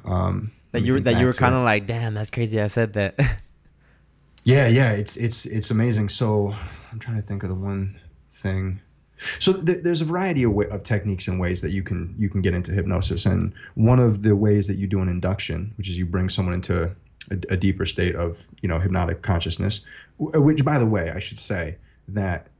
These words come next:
Speaker 1: everybody enters hypnoidal states, hypnotic states. So, for example, if you've ever, you know, been driving on the highway and you miss your exit 'cause you're,
Speaker 2: Uh-huh.
Speaker 1: like, you're zoned out, you would say, or you're, like, you're zo-, that's, like, a very light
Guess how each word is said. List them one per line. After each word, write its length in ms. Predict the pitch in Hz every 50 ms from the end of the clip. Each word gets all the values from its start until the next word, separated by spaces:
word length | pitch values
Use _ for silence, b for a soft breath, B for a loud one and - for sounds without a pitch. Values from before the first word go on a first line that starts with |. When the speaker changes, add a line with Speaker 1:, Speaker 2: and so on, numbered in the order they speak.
| _ -
Speaker 1:
everybody 560 | 117 131 131 139 123 120 117 113 107 98 -
enters 540 | 101 95 92 92 - - - - - - _ _ _ _ _ _ _ _ _ - -
hypnoidal 400 | 113 98 104 101 95 90 87 85
states, 300 | - - 82 80 80 -
hypnotic 340 | - 90 92 85 85 78 -
states. 480 | - - - 76 76 - - - - - _ _ _ -
So, 300 | - - 98 95 95 -
for 160 | - 107 98
example, 480 | 95 95 101 98 95 92 95 92 90 -
if 180 | 101 101 -
you've 140 | 107 98 -
ever, 440 | 90 110 107 107 107 104 98 104 - - _ _ _ _ _ _ _ -
you 120 | 107 104 90
know, 300 | 87 85 85 82 82 - - _ _ _ -
been 100 | - 104
driving 320 | 98 104 107 104 101 104 104
on 60 | 98
the 80 | 98
highway 420 | 92 - 87 90 95 101 104 110 117 120 -
and 80 | 107 101
you 40 | 95
miss 260 | 95 98 98 95 - 98
your 120 | 87 -
exit 380 | 92 92 - - 107 110 - - _ _ - -
'cause 160 | 120 104 -
you're, 80 | 101
Speaker 2:
Uh-huh. 100 | 95 92
Speaker 1:
like, 160 | 92 92 - - _ _ _ _ _ -
you're 80 | 101 90
zoned 300 | 101 101 98 98 95 92
out, 320 | 92 95 104 107 - - _ _ -
you 100 | 107 101
would 100 | 95 92
say, 160 | - 113 110
or 60 | 101
you're, 100 | 98 90
like, 140 | 87 90 -
you're 80 | 90 90
zo-, 200 | 92 101 95 101 B B B B B
that's, 200 | 117 113 110 -
like, 100 | 110 104
a 60 | 101
very 240 | 95 107 104 95 95
light 420 | 90 92 95 95 92 90 - -